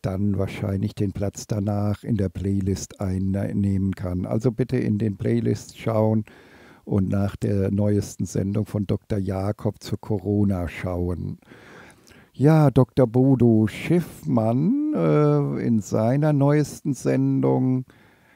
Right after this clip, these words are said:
äh, bringt er, äh, Todesfälle, äh, Todesfälle pro hunderttausend Einwohner.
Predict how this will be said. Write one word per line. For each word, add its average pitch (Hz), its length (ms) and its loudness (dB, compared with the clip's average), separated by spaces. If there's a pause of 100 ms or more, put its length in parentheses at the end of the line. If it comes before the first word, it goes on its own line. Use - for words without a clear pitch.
(100)
äh, 120 680 4
bringt 110 600 -2
er, 101 440 -2 (240)
äh, 92 760 -2 (1300)
Todesfälle, 156 1120 0 (1400)
äh, 104 460 2 (500)
Todesfälle 156 760 2
pro 147 600 4
hunderttausend 139 1080 0
Einwohner. 101 1300 2